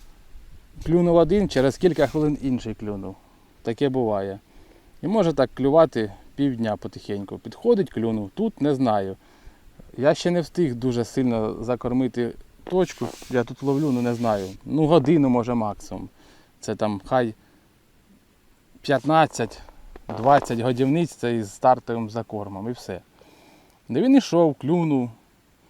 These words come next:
Скільки їх було, чи вони ще клюнуть, хто його знає. Це треба сидіти і чекати. Ну,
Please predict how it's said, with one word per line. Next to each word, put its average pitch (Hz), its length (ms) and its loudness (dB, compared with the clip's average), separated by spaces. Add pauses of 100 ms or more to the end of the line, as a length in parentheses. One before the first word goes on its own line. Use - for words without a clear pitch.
(460)
Скільки 202 400 -2
їх 190 160 2
було, 156 500 2
чи - 160 -2
вони 180 200 2
ще 180 200 0
клюнуть, 190 320 0
хто 123 220 -4
його 104 200 -2
знає. 98 300 -4
Це 147 60 -16
треба 143 280 -4
сидіти 156 480 -6
і 156 120 -8
чекати. 104 680 -4 (500)
Ну, 165 240 0